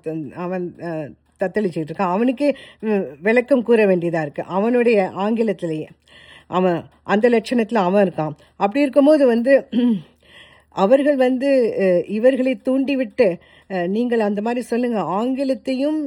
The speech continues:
அ, இது ஆங்கிலம் வந்து மத்த, அ, வெளிநாட்டுக்கு போனா வந்து அந்த ஆங்கிலத்துல பேசி, ஆங்கிலம் வந்து, அம், அ, அந்த மொழியில் வந்து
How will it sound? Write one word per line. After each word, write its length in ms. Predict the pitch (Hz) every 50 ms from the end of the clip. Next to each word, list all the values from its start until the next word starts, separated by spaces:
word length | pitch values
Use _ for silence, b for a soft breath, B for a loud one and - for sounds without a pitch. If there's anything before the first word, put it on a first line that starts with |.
| 240 - -
அ, 80 | 208 214 196 190 185 175 170 165 160 139
இது 320 | 175 208 202 240 226 202 B B B B B
ஆங்கிலம் 580 | B 190 226 254 294 320 302 339 330 320 302 277
வந்து 400 | 254 254 254 254 302 285 247 - - 202 214 190 175 b b b b b _ _ - - _ _ _ - 180
மத்த, 280 | 180 180 180 - _ - 262 254 240 220 196 180 165 156 - -
அ, 360 | 151 160 143 131 - 90 85 - _ _
வெளிநாட்டுக்கு 720 | 151 170 190 226 269 269 277 277 269 277 254 202 - 247 196
போனா 360 | - 214 220 233 254 269 269
வந்து 240 | 247 226 233 247 262
அந்த 220 | 240 220 190 190 B B B B B B
ஆங்கிலத்துல 560 | - 226 247 262 262 254 240 226 220 233 233 214
பேசி, 500 | 202 233 233 240 - - - 262 262 262
ஆங்கிலம் 440 | 220 220 226 240 233 240 233 226
வந்து, 400 | 226 208 202 208 196 220 240 233 226 B B B B B
அம், 480 | 208 196 190 185 180 175 170 170 165 -
அ, 280 | - 190 175 160 151 - -
அந்த 480 | 185 196 190 185 185 196 175 170 170 185 147 -
மொழியில் 460 | - 196 208 226 247 254 254 247 226
வந்து 320 | 196 196 185 202 190 226